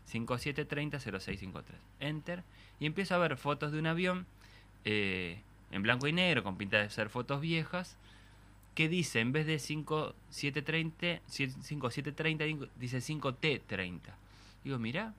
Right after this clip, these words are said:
es casi lo mismo. Este, pero no es.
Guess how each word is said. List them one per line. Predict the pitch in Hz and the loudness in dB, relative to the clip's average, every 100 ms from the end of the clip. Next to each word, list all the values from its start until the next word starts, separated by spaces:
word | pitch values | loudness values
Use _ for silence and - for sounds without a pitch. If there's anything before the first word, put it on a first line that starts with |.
| - | -10
es | 120 | -10
casi | - 139 - 131 | -2 -2 0 -4
lo | 107 | -4
mismo. | 107 120 123 165 175 - - - - 107 | -4 -4 -4 -6 -6 -12 -20 -20 -14 -14
Este, | 98 - 92 82 92 - | -14 -12 -10 -8 -10 -8
pero | 98 101 | -4 0
no | 107 98 | 2 0
es. | - | -2